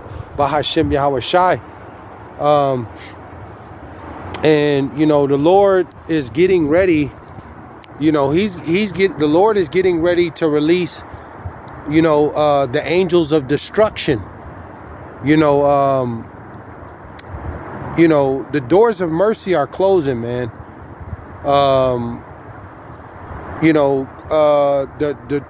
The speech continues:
the director of the F B I, Christopher Wray, you know, he came out, um,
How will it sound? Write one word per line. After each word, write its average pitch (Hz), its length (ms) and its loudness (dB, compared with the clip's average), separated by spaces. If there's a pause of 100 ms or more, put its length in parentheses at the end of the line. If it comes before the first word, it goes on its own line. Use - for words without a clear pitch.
the 131 400 -2
director 151 720 2 (480)
of 147 180 -2
the 147 180 -2
F 165 240 -2
B 156 180 4
I, 170 360 4
Christopher 165 600 -2
Wray, 165 380 2 (680)
you 160 200 4
know, 147 220 2
he 175 200 -2
came 165 420 2
out, 151 280 2 (720)
um, 143 720 2